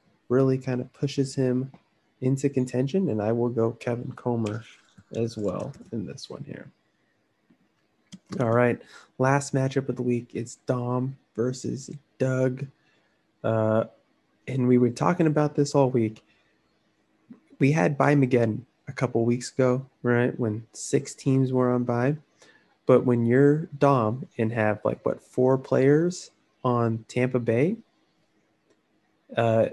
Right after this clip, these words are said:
it's Bye Mageddon for you this week. And he is missing, let's see, uh, D K Metcalf, bye. Gronkowski, bye. Mike Evans, bye. Leonard Fournette, bye. <laughs>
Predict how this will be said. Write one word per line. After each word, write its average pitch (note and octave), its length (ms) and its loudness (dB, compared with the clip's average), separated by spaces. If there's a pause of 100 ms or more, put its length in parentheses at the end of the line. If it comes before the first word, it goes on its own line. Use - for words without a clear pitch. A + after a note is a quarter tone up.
it's C3 240 -2
Bye C3+ 220 0
Mageddon A#2 500 0
for A#2+ 100 -4
you A2 240 0
this - 240 -6
week. - 260 -10 (460)
And A#2+ 600 -2 (280)
he B2+ 280 2
is B2 200 0
missing, B2+ 520 0
let's B2+ 200 -8
see, D#2 280 -6 (400)
uh, G#2+ 360 -4 (960)
D C3+ 120 0
K D3 160 4
Metcalf, D3+ 440 0 (220)
bye. A#2+ 340 -4 (160)
Gronkowski, D3+ 640 -2 (280)
bye. C3+ 320 -2 (360)
Mike C3 280 0
Evans, - 420 -2 (220)
bye. A#2+ 320 -2 (100)
Leonard B2+ 300 0
Fournette, C#3+ 380 0 (380)
bye. B2 340 -4 (420)
<laughs> D#3+ 100 0